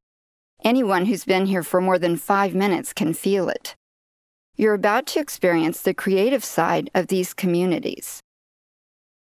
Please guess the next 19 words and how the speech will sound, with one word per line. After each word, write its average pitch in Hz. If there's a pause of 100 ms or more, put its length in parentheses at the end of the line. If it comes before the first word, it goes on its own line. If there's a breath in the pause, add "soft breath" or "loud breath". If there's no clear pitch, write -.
(160)
With 208
curator 190
Rosie 185
Gordon 175
Wallace, 180 (260 loud breath)
founder 247
of 190
the 180
Diaspora 170
Vibe 170
Cultural 180
Arts 160
Incubator, 185
or 180
D 175
V 170
C -
A 175
I. 170